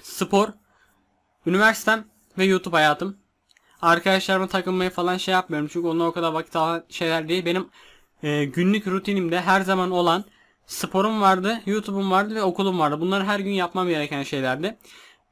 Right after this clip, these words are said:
<clears throat> İlk sene okulu saldım sporla, YouTube'u yapayım dedim.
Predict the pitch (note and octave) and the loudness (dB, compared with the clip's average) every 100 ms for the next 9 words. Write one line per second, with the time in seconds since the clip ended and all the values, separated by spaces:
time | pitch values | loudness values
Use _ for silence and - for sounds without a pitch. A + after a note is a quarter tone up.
0 | - F3+ E3 - G#3 A#3 - G#3+ A3+ B3 | -6 -4 -4 0 0 0 0 0 0 -2
1 | _ _ _ - E3 D#3+ G3+ G#3+ G#3 - | _ _ _ -2 0 2 2 2 0 -12
2 | _ _ _ - - D#3+ E3 G3+ G3 - | _ _ _ -8 2 4 4 0 -6 -6
3 | F#3+ F3+ F#3+ G#3+ - - _ _ _ D#3 | 0 2 2 0 -4 -20 _ _ _ 0
4 | F#3 F#3+ G3 D3 B2 _ _ D3+ D3+ C#3+ | 2 2 -2 -2 -4 _ _ 0 0 0
5 | D3+ D3 C#3+ G3 | -2 -2 -2 -4